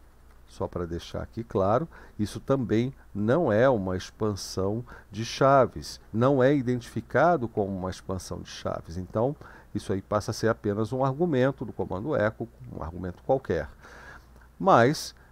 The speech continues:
eu posso fazer, como eu mostrei, a combinação dessas duas sequências geradas. E aí tenho A A até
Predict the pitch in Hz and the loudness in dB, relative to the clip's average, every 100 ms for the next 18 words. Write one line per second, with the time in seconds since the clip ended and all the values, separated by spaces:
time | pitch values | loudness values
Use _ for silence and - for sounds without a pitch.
0 | - 101 120 - 92 92 - 180 147 117 | 0 2 2 0 -2 -2 0 2 2 0
1 | - 87 - 123 - 110 113 160 - - | -2 -8 -6 -8 -2 0 0 -2 -14 -20
2 | _ - - - - - - - - - | _ -20 -20 -20 -20 -20 -20 -20 -20 -20
3 | - - 95 110 - - 104 101 104 127 | -12 0 2 2 0 -2 -2 0 0 0
4 | 175 180 - 113 131 - - - - - | -2 -2 0 0 -2 -6 -20 -20 -20 -20
5 | - - - - - 98 104 - 143 127 | -20 -20 -20 -20 -4 2 2 2 -2 -2
6 | 87 95 117 120 - - - - 165 - | -6 -2 -2 -2 -12 -20 -10 -2 -2 2
7 | 160 202 185 - 90 98 123 107 82 69 | 4 4 4 0 0 0 2 2 2 -2
8 | 69 - - - - 180 170 110 104 - | -8 -12 -18 -20 -10 -2 0 0 -2 -2
9 | 92 98 117 - 113 104 92 107 160 - | -4 -4 -6 0 0 -2 -4 -4 -6 -4
10 | 127 - 98 90 | -4 -2 0 0